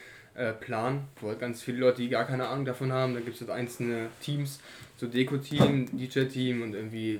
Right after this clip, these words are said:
Booking-Team und konnte man sozusagen in diese Gruppen reingehen. Und damals war ich irgendwie erst im Veranstaltungsplan, hab eigentlich dann auch mit Mar-, also mit Marvin geschrieben, so, jo, ich bin jetzt irgendwie jetzt im Veranstaltungsplan. Und er meinte damals zu mir, ja, warum gehst du nicht zum D-J-Ding-Kurs rein?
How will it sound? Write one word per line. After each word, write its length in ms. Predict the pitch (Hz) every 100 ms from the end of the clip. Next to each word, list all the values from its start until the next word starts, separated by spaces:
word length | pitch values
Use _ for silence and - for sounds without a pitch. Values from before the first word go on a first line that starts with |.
| 101
Booking-Team 680 | 131 131 139 135 139 131 127
und 180 | 113 - - - -
konnte 160 | 127 123
man 100 | 123
sozusagen 320 | 113 - 117
in 60 | 113
diese 140 | 113
Gruppen 260 | 139 139 123
reingehen. 420 | 104 113 113 131 - - - - - - - -
Und 100 | 113
damals 320 | 117 120 117
war 120 | 120 120
ich 60 |
irgendwie 180 | 117 120
erst 260 | 120 120 131
im 60 |
Veranstaltungsplan, 880 | - - 135 139 135 - 135 135 123
hab 140 | 113
eigentlich 220 | 113 117 113
dann 140 | 117
auch 280 | 117 120 - -
mit 180 | 113 -
Mar-, 220 | 113 120
also 140 | 117 110
mit 140 | -
Marvin 260 | 110 117 107
geschrieben, 380 | - 131 127
so, 100 | 120
jo, 300 | 117 113 120
ich 100 | 120
bin 120 | 113 110
jetzt 100 | 113
irgendwie 160 | 110
jetzt 140 | 113 101
im 80 | 101
Veranstaltungsplan. 680 | 98 - 123 117 - 117
Und 60 | 107
er 80 | 101
meinte 220 | 104 113
damals 340 | 113 113 110 -
zu 60 |
mir, 200 | 101 113 92
ja, 200 | 95 98
warum 140 | 107
gehst 160 | 107 107
du 40 | 117
nicht 140 | -
zum 200 | 110 104
D-J-Ding-Kurs 880 | 127 131 123 110 120 - 127 127 -
rein? 220 | 135